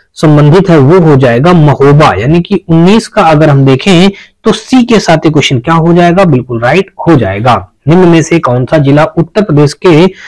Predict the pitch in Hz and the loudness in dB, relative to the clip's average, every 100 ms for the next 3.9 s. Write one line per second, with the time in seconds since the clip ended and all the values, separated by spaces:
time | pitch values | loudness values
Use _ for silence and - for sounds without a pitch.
0 | - - 127 151 147 165 165 - 208 202 | -20 -6 0 2 4 2 2 0 0 0
1 | - - 160 156 170 139 131 120 120 156 | -2 -4 -2 -2 -2 -2 -2 -2 0 -2
2 | - 214 208 _ - 143 202 160 143 131 | 0 -2 -2 _ -4 0 2 2 2 2
3 | 120 147 190 170 143 143 135 - | 0 0 2 0 2 2 2 2